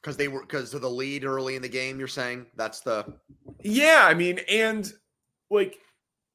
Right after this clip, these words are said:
Speaker 2: a couple inches, you know, two shots to go up fourteen to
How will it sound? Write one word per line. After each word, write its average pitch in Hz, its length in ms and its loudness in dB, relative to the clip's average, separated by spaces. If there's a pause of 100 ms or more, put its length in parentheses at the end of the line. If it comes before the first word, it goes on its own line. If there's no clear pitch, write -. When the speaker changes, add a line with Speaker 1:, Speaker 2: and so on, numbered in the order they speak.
(280)
Speaker 2:
a - 60 -20 (180)
couple 202 280 0
inches, 208 300 0
you 190 100 2
know, 170 420 -2 (400)
two 233 240 0
shots 202 640 2
to 139 80 -10
go 160 200 0
up 151 120 -2
fourteen 170 540 -4
to 151 140 -8